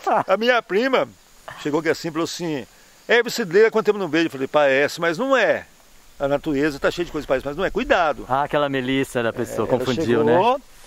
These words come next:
Speaker 2: De novo.
Speaker 1: fez aqui.
Speaker 2: Larissa!
Speaker 1: Tá.
Speaker 2: Meu
Speaker 1: Ela,
Speaker 2: Deus
Speaker 1: ela
Speaker 2: do
Speaker 1: é
Speaker 2: céu.
Speaker 1: branquinha e tal. Cara, alérgica.
Speaker 2: Virou.
Speaker 1: Vermelhou.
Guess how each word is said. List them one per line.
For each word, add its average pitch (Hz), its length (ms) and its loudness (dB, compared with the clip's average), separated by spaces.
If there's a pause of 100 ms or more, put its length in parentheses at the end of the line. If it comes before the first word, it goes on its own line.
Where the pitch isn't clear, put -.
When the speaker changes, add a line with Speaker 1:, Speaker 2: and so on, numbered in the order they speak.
(140)
Speaker 2:
De 117 120 -6
novo. 101 300 -4 (140)
Speaker 1:
fez 139 240 -6
aqui. 143 640 0 (440)
Speaker 2:
Larissa! 262 680 0
Speaker 1:
Tá. 480 600 4
Speaker 2:
Meu 440 100 2
Speaker 1:
Ela, 453 160 4
Speaker 2:
Deus 370 120 2
Speaker 1:
ela 427 140 2
Speaker 2:
do - 60 2
Speaker 1:
é 196 200 0
Speaker 2:
céu. 392 100 4
Speaker 1:
branquinha 269 420 0
e 156 40 -2
tal. 175 360 2 (360)
Cara, 160 460 0 (160)
alérgica. 139 680 0 (200)
Speaker 2:
Virou. 113 280 0
Speaker 1:
Vermelhou. 214 800 2